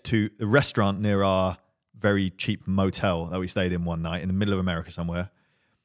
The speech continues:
was walking and pushing down a slip road of a motorway and then, like, lifting him over the,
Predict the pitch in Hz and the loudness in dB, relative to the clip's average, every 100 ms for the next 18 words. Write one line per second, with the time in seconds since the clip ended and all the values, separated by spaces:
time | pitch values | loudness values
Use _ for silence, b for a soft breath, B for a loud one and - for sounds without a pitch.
0 | _ _ - 107 104 107 - _ _ _ | _ _ -6 0 2 2 -4 _ _ _
1 | _ _ _ _ _ _ - 160 160 101 | _ _ _ _ _ _ 2 4 4 0
2 | 98 117 - - 101 95 - - - - | -2 -4 -8 -6 -4 -4 -6 -6 -4 -2
3 | 101 131 _ _ _ _ _ - 117 113 | -2 -4 _ _ _ _ _ 2 4 4
4 | 110 110 - 117 110 110 107 - _ _ | 2 0 -2 2 4 4 2 -2 _ _
5 | _ - - 170 - 117 101 101 110 - | _ -4 -2 -2 -2 0 4 4 2 -2
6 | - 101 104 104 92 87 82 80 _ _ | -6 -2 0 0 -2 -6 -8 -10 _ _
7 | _ _ _ _ _ _ _ _ - 95 | _ _ _ _ _ _ _ _ -6 -2
8 | 104 95 95 92 _ _ _ _ _ _ | 2 2 0 -4 _ _ _ _ _ _
9 | _ _ _ _ _ _ _ _ _ - | _ _ _ _ _ _ _ _ _ -2
10 | 101 - 113 131 143 - 117 113 104 101 | -2 -2 2 4 4 2 0 2 2 2
11 | 87 | 0